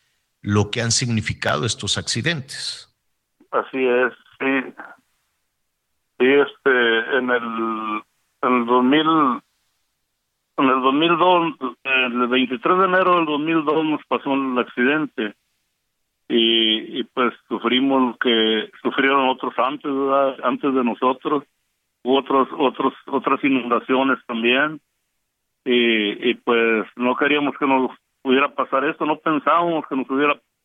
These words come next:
Speaker 2: nos fuera a pasar. Y
Speaker 1: En
Speaker 2: nos
Speaker 1: esa,
Speaker 2: pasó.
Speaker 1: en esa ocasión, en el dos mil dos, entre
Speaker 2: Sí.
Speaker 1: las víctimas, si no me equivoco, estuvieron tus hijos.
Speaker 2: Así es, sí.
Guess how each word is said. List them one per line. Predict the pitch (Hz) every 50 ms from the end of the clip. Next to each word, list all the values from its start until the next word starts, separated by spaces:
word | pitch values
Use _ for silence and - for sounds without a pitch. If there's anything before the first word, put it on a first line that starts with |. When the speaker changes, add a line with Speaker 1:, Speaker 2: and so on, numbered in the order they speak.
| _ _ _ -
Speaker 2:
nos | 135 113 -
fuera | 151 143 147
a | 143
pasar. | - 143 123 - 135 127 120 107 101 _ _ _ _ _ _ _ _ _ _ _ _ - - -
Y | 139 123
Speaker 1:
En | 113 110
Speaker 2:
nos | 120 131
Speaker 1:
esa, | 139 135 - 156
Speaker 2:
pasó. | 147 143 131 - -
Speaker 1:
en | 120 117 117
esa | 123 135 131 - - 139 131
ocasión, | 131 131 - 113 - - 139 135 135
en | 135 123 117
el | 113 110 107
dos | 101 113 107 101 - 120
mil | 131 131 131
dos, | 120 131 123 120 - - - - - - - - - _ _ _
entre | - 110 107 123 123 123 113
Speaker 2:
Sí. | 107
Speaker 1:
las | 104 107 98 92
víctimas, | 101 123 117 - - 127 123 123 123 120 -
si | - - 117
no | 107 110 117
me | 117 120 120
equivoco, | 117 - - 110 107 113 110 - 135
estuvieron | 113 - - 113 98 101 110 107 110 107
tus | - - 104 - -
hijos. | 165 160 - - - - - - - _ _ _ _ _ _ _ _ _ _ _ _ -
Speaker 2:
Así | - 139 120 - - 139
es, | 127 123 123 131 127 123 123 120 - _ -
sí. | 135 131 131 135 127 127 123 - - 117